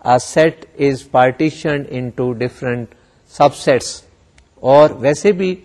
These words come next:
uh, اس کی بڑی سمپل سی ایگزامپل میں دیا کرتا ہوں کہ اگر ایک کلاس ہے، پورے اسٹوڈنٹس کی کلاس ہے جیسے، اور ان سے کہا جائے کہ اس کی پارٹیشن کر دی جائے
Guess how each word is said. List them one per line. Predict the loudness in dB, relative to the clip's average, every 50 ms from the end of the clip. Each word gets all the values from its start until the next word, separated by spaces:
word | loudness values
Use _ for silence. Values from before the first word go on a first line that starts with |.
| _ _ _ _ _ _ -6
uh, | -4 -2
اس | -2 -2 -4
کی | -4 -4
بڑی | -4 -4
سمپل | -4 -4 -4 -2 -2 -2 0
سی | 0 0
ایگزامپل | 0 2 0 0 0 0 -2 -2
میں | -2 -2
دیا | -2 0 0 0
کرتا | 0 0 -4 -6 -6 -6
ہوں | -8 -8 -10 -12 _ _ _ _ _ _ _
کہ | -2 0 2 2 2 2 2
اگر | 0 0 2 2 0 0
ایک | 0 0 -2 -2 -4 -2
کلاس | 2 4 6 8 8 6 4 2 -2 -4
ہے، | -4 -4 -4 -6 -12 _ _
پورے | -8 -6 -4 -4 -4 -4
اسٹوڈنٹس | -6 -8 -8 -6 -6 -4 -4 -6 -8
کی | -10 -12 -10
کلاس | -4 0 2 2 2 2 0
ہے | -4 -4
جیسے، | -4 -6 -8 -6 -8 -8 -8 -10 _ _ _ _ _ _ _ _ _ _ _ _
اور | -2 0 0 0
ان | 0 -2 -2
سے | -2 -2 -2
کہا | 0 2 2 2 4
جائے | 4 4 2 2 2
کہ | 0 0 -2 -2
اس | -2 -4 -6
کی | -8 -4
پارٹیشن | 0 0 0 2 0 -2 -4 -4 -4 -2
کر | -2 -2
دی | -2 -4 -4
جائے | -4 -4